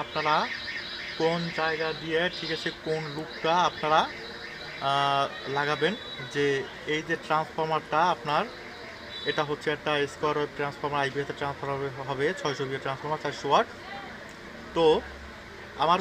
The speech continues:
কথা হচ্ছে যে এই, আপনারা যে এই ট্রান্সফরমারটায় আপনার কত নাম্বার তার ব্যবহার করবেন এবং, ঠিক আছে, মোটা চিকন এবং কত ভোল্টেজে আপনার ভোল্টেজ ফিক্স করবেন। যে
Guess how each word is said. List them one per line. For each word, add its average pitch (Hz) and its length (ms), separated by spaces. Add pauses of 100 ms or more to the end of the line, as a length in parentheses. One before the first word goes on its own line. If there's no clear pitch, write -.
কথা 185 220
হচ্ছে 185 260
যে 185 60 (120)
এই, 170 80 (1700)
আপনারা 175 340 (680)
যে 151 140 (560)
এই 214 80 (180)
ট্রান্সফরমারটায় 190 920 (120)
আপনার 170 240 (120)
কত 175 120 (120)
নাম্বার 175 200 (120)
তার 170 260
ব্যবহার 165 380
করবেন - 300 (240)
এবং, - 160 (580)
ঠিক - 180
আছে, 170 180 (180)
মোটা 147 240 (100)
চিকন 156 300 (160)
এবং 147 140 (140)
কত 147 160 (140)
ভোল্টেজে 151 440 (120)
আপনার 151 280 (200)
ভোল্টেজ 139 380 (300)
ফিক্স - 280
করবেন। 120 300 (880)
যে 143 100